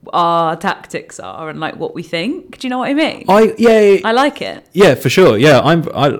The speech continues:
Speaker 2: I like it. I'm actually really enjoying this conversation.
Speaker 1: So am I. I hope everyone else is.
Speaker 2: Yeah. Just checking in with the audience.
Speaker 1: I wish you could reply, guys. <laughs>
Speaker 2: Um,
Speaker 1: Yeah.
Speaker 2: yeah.
Speaker 1: Let's just manifest it.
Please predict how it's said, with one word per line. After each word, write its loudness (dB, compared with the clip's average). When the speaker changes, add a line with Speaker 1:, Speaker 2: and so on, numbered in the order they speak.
Speaker 2:
I -4
like -2
it. -2
I'm -2
actually -4
really 4
enjoying 2
this -4
conversation. -4
Speaker 1:
So -4
am -6
I. -6
I -10
hope -8
everyone -14
else -18
is. -20
Speaker 2:
Yeah. -2
Just -4
checking -2
in 2
with 0
the 0
audience. -2
Speaker 1:
I -10
wish -10
you -16
could -14
reply, -16
guys. -16
<laughs> -10
Speaker 2:
Um, 0
Speaker 1:
Yeah. -2
Speaker 2:
yeah. 2
Speaker 1:
Let's -8
just -12
manifest -10
it. -10